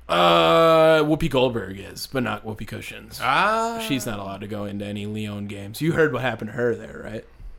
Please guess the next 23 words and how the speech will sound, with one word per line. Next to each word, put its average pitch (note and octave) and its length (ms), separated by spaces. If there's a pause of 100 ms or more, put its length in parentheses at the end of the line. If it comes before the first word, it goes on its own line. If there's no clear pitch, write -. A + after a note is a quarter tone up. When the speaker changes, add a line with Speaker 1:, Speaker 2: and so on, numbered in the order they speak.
(120)
Speaker 2:
Yeah. A#2 100
Speaker 1:
Sh-, - 140
she B2 160
farted. A#2 480 (960)
<laughs> - 1700
Speaker 2:
Just D#3 200
remember, E3 440 (160)
it's A#2+ 120
unhealthy E3 500
to A2+ 120
hold A#2+ 200
in A#2 120
your G#2+ 100
farts. - 560 (100)
So, G#2 560 (140)
Speaker 1:
It's G3 300
a B3+ 60
Speaker 2:
everyone. G#3 280
Speaker 1:
natural A#3 680 (180)
bodily G3 540
function. D#3+ 840 (180)
Speaker 2:
Yeah. C#3+ 280 (100)
Speaker 1:
Okay? F#3+ 400